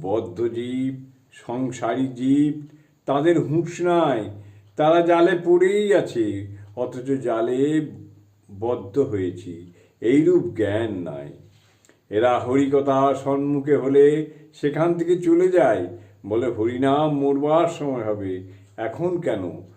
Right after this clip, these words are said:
আবার মৃত্যু শয্যায় শুয়ে পরিবার কিংবা ছেলেদের বলে, 'প্রদীপের অত সলতে কেন, একটা সলতে দাও।'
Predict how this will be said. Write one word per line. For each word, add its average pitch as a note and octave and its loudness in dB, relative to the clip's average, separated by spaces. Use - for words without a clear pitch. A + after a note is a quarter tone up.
আবার B2 4
মৃত্যু C3+ -2
শয্যায় A#2 -2
শুয়ে B2 -4
পরিবার C3+ 4
কিংবা C#3 0
ছেলেদের C3+ 0
বলে, C#3+ 2
'প্রদীপের F3 4
অত E3+ 0
সলতে E3+ 0
কেন, D#3 0
একটা G#2+ -8
সলতে F2 -10
দাও।' F#2 -8